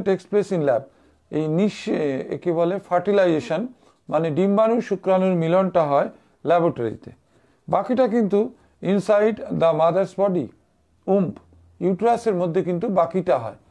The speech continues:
নিষিক্তটা, নিষেকটা হয়, ফার্টিলাইজেশনটা হয়, আহ, পেট্রি ডিশের মধ্যে, not in test tube। তাহলে test tube baby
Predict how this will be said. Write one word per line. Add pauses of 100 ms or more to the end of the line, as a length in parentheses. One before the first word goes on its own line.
(580)
নিষিক্তটা, (260)
নিষেকটা
হয়, (100)
ফার্টিলাইজেশনটা
হয়, (640)
আহ,
পেট্রি
ডিশের
মধ্যে,
not
in
test
tube। (600)
তাহলে
test
tube
baby